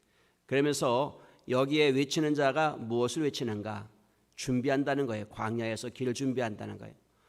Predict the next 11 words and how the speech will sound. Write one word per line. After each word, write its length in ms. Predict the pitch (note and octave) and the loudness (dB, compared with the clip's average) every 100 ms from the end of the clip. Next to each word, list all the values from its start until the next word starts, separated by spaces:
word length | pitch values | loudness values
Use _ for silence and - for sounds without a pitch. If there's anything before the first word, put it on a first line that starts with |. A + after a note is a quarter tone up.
| _ _ - | _ _ -2
험한 380 | D3 D3 D3 D#3 | 2 4 4 4
길, 400 | F3 E3+ D#3+ C#3 - _ _ | 2 0 -4 -12 -20 _ _
굽은 460 | - A#2+ B2+ D3 C#3+ | -10 -4 2 2 4
길, 380 | D3+ D3+ - - - - - - - | 2 -2 -6 -16 -20 -20 -20 -14 -8
이, 560 | A#2 A#2+ A#2 A2+ A2 | -2 0 2 0 -2
그 100 | A#2 | -4
절벽과 580 | A2 C3 C3 C3+ C3+ C#3 | -4 2 2 2 0 -2
같은 280 | C3 B2 C3+ | -2 -2 -4
그런 200 | B2+ A#2+ | -2 -2
모든 300 | A#2+ A#2 A#2+ | -2 -2 -2
길들을 640 | G#2+ G2+ G#2 G#2 D#3+ C#4 | -4 -6 -6 -6 -6 -8